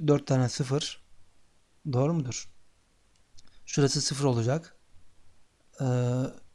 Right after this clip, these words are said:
şurası sıfır olacak. Burası bir olacak. Bakalım öyle mi yapmıyoruz? I P numarasında.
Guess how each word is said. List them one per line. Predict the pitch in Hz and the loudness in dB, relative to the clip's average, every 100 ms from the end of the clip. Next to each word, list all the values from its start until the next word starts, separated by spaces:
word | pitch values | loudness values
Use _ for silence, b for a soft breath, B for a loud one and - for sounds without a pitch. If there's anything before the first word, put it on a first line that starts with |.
| - | -12
şurası | - 139 131 - - | -4 0 0 0 -4
sıfır | 139 143 | -2 2
olacak. | 123 139 156 | 2 2 2
Burası | 135 143 | 0 0
bir | 135 | 0
olacak. | 135 117 113 139 - - - - - - - - - - | 2 2 0 0 -4 -12 -18 -18 -20 -20 -18 -18 -20 -14
Bakalım | - 131 | -6 -2
öyle | 127 120 | 0 0
mi | |
yapmıyoruz? | 117 165 147 131 160 - - - - - - - - - - - _ - - - - - - - - - - - - _ - - 135 | -2 -2 -4 -4 -4 -8 -10 -14 -20 -18 -18 -18 -20 -20 -20 -20 _ -20 -20 -20 -20 -20 -20 -20 -20 -20 -20 -20 -20 _ -12 -2 -2
I | |
P | 127 131 | 0 0
numarasında. | 123 117 - 117 131 | 0 -2 -4 -4 -4